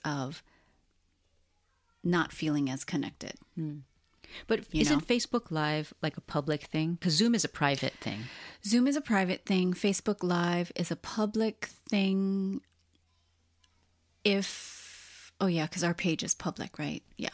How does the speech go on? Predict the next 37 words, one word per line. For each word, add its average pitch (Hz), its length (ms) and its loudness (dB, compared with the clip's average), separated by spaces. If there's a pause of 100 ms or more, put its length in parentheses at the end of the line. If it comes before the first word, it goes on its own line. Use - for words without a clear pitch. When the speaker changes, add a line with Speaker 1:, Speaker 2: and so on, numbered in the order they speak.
Speaker 1:
so - 160 -10
it - 120 -10
would 180 180 -10
totally - 320 -10
be - 140 -12
public. - 560 -16 (1500)
But, 277 160 2
Speaker 2:
Okay. 123 160 -10
Speaker 1:
you 302 60 6
know, 262 80 4
maybe 226 260 2
doing 214 200 4
something 190 300 0
Speaker 2:
<gasps> - 120 -6
Speaker 1:
for 175 380 2
our 156 340 0 (240)
accounts, - 600 -6
for - 160 -6
our 156 60 0
special 160 400 -2
accounts, - 420 -4
Speaker 2:
Mm. 175 80 2
Speaker 1:
right? 156 220 -4 (160)
Speaker 2:
Mm-hmm. 143 200 -6 (300)
Speaker 1:
Like, - 240 -6
on 277 80 -2
Instagram, 151 600 0
on 165 100 0
Facebook, - 580 -4
the - 60 -8
people 180 300 -2
who 165 100 0
follow 143 360 -4
us, 120 220 -4
we 160 80 -8
could - 180 -10
do 139 220 -8